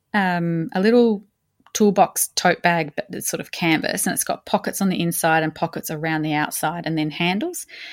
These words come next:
And it's just the size of a standard handbag, maybe a bit bigger. And that's where I've got all my pens and my paints and my rulers and my erasers and pencils and all of the things that I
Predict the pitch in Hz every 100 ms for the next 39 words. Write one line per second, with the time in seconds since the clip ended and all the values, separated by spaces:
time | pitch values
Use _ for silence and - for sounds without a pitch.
0 | - - - 180 175 170 170 - 185 -
1 | 247 196 - 165 165 147 143 - - 151
2 | 147 139 - 180 175 - - 170 - 175
3 | - 160 - 175 - - - - 180 175
4 | 170 - - 185 160 170 - 170 165 165
5 | - 170 156 160 156 - 170 160 160 175
6 | 160 160 - - - 170 165 156 160 160
7 | 160 160 156 - 165 156 160 156 160 165
8 | 180 - - - - - - - - -
9 | - - 180 180 175 175 160 160 - 175
10 | 160 160 -